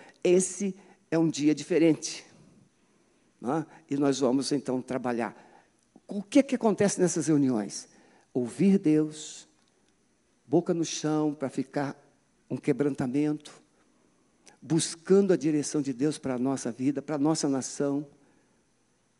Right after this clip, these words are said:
pra caminhada da igreja e fortalecimento da fé dessa liderança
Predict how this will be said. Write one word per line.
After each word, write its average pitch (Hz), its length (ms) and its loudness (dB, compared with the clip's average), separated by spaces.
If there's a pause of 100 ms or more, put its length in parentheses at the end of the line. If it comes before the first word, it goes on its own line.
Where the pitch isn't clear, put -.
(120)
pra 120 100 -4
caminhada 151 540 2
da - 100 -4
igreja 143 640 -2 (800)
e 156 60 0
fortalecimento 143 1000 -4
da 123 140 -6
fé 120 380 -6 (500)
dessa 117 340 -4
liderança 107 720 -6